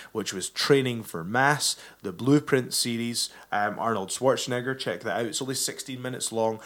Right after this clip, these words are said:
I watched that. I, on the way to the gym, I listened to that. Every time I go to the gym. It's become a routine now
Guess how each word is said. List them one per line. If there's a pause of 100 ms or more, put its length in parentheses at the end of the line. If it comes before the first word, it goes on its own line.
(160)
I
watched
that. (1000)
I, (120)
on
the
way
to
the
gym,
I
listened
to
that. (360)
Every
time
I
go
to
the
gym.
It's
become
a
routine
now